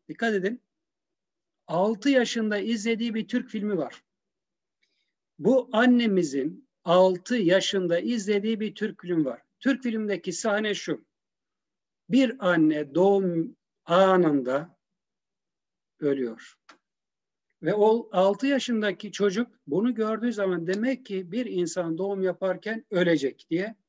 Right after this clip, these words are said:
kendini kilitliyor ve çocuk sahibi olamıyor.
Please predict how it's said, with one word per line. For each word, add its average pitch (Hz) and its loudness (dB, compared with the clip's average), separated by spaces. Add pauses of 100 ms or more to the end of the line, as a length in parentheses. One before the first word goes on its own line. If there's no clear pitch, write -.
(880)
kendini 185 -4
kilitliyor 180 -6
ve 170 -6
çocuk 170 -14
sahibi 143 -6
olamıyor. 123 -10